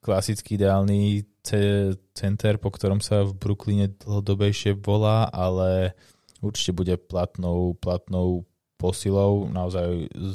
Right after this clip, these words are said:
zaujímalo sa, zaujímalo sa o neho veľké množstvo tímov, ale možno práve tým ťaženým centrom by mohol byť LaMarcus Aldridge,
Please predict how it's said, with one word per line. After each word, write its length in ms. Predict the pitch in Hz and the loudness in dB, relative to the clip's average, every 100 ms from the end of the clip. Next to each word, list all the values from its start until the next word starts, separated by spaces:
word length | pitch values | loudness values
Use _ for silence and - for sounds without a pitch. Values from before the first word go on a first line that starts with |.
| 95 | -10
zaujímalo 480 | - 92 92 92 87 | -4 0 0 0 -2
sa, 260 | - 98 - | -2 -6 -6
zaujímalo 680 | 92 98 92 98 98 95 92 | -6 -4 -2 0 0 0 0
sa 160 | - 98 | 0 0
o 80 | |
neho 240 | 95 95 98 | 0 0 0
veľké 480 | 98 95 98 - 101 | 2 0 0 0 0
množstvo 440 | 104 98 - 101 | 2 0 -2 -4
tímov, 680 | - 117 113 110 117 127 - _ _ _ _ _ _ _ _ _ | 0 2 4 6 8 8 4 _ _ _ _ _ _ _ _ _
ale 400 | - 101 104 104 | 0 4 6 6
možno 280 | 104 104 110 | 6 4 4
práve 280 | 107 107 107 | 4 6 6
tým 260 | - 107 107 | 4 2 2
ťaženým 640 | - 110 113 113 110 110 | 4 6 8 6 4 2
centrom 680 | - 101 107 107 110 117 110 - _ _ _ _ _ - | 2 2 2 4 6 6 4 -2 _ _ _ _ _ -20
by 140 | - 104 | -4 2
mohol 220 | 104 104 | 4 4
byť 300 | 101 98 - | 4 -2 -2
LaMarcus 640 | 104 98 95 95 92 98 95 | 0 2 2 2 -2 -6 0
Aldridge, 580 | 92 98 107 - - | 0 2 0 -2 -8